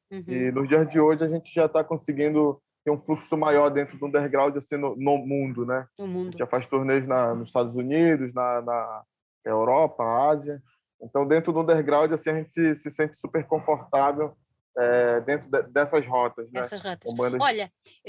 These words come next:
Speaker 1: tem, antes de avançarmos um bocadinho mais, para descobrirmos um bocadinho mais sobre, sobre a Xaninho,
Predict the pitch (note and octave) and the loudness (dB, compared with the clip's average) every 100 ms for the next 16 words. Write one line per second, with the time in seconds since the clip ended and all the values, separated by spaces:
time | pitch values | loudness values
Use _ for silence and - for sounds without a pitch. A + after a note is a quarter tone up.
0 | G#3+ D#4 F4 D4+ D#4 D4 C#4+ C#4+ C#4+ C#4 | -6 -2 0 0 -2 0 0 0 -2 -4
1 | B3+ C4 B3 B3+ B3 A#3+ A3 A3+ - G#3+ | -2 -6 -6 -6 -6 -2 -2 -2 -4 -8
2 | - - A3 A#3 G#3+ G#3 G3 A3+ A3+ G3+ | -8 -10 -8 -6 -6 -10 -10 -10 -10 -8
3 | A3+ G#3+ G#3+ A3+ A3 - G3+ F#3+ G3 - | -6 -4 0 0 -2 -6 -6 -4 -4 -6
4 | - - - A#3 A#3+ A#3 A3+ A3 A#3 A#3+ | -20 -14 -6 -2 0 -2 -4 -4 -4 -6